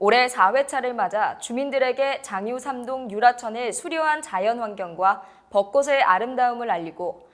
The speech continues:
유라 카페거리 상권 활성화와 지역 주민 참여를 통한 대표적인 지역 축제로 발돋움하기 위해 장유 삼 동 주민자치회와 유라 발전 협의회가 공동으로 개최하게 됐습니다.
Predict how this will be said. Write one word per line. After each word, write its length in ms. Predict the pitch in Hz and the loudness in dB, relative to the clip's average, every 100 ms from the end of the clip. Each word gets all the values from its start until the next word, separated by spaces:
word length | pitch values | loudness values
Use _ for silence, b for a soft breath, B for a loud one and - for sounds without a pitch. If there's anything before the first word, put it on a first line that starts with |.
| b 226 | b 6
유라 260 | 254 294 | 10 10
카페거리 600 | 285 349 370 302 294 302 | 8 0 2 4 4 4
상권 420 | 320 339 - 320 320 | -2 -6 2 2 2
활성화와 840 | 320 302 294 269 208 180 208 - B B | -2 -2 -4 0 0 0 -2 -2 B B
지역 360 | - 254 277 277 | 0 8 8 8
주민 280 | 269 269 269 | -6 -8 -8
참여를 500 | 339 330 320 294 294 | -8 -4 -2 -2 -4
통한 380 | 247 226 262 233 | -2 0 -2 -4
대표적인 720 | 196 190 285 269 240 254 277 | -8 -4 -4 -2 -4 -6 -10
지역 360 | - 226 285 - | -2 0 0 -2
축제로 540 | 302 - 254 254 277 | -14 -8 -4 -2 -4
발돋움하기 720 | - 180 220 233 247 220 214 | -2 -2 -2 -4 -2 -4 -4
위해 400 | 190 170 185 - b b _ | -10 -8 -8 -10 b b _
장유 320 | - 202 233 | 0 2 2
삼 240 | 247 247 233 | -4 -6 -4
동 180 | 269 277 | -6 -6
주민자치회와 1120 | 233 247 277 262 254 262 226 196 220 226 185 | -8 -8 -4 -4 -4 -4 -2 2 2 2 0
유라 240 | 214 240 | 0 2
발전 400 | 233 214 226 240 | 2 0 -6 -6
협의회가 640 | 277 247 220 165 185 214 | -8 -6 -6 -2 0 0
공동으로 580 | - 220 233 285 269 269 | -4 -8 -6 -6 -4 -6
개최하게 480 | 269 185 269 240 214 | -6 -8 -4 -4 -4
됐습니다. 640 | 190 - 175 135 113 - | -8 -10 -14 -6 -6 -6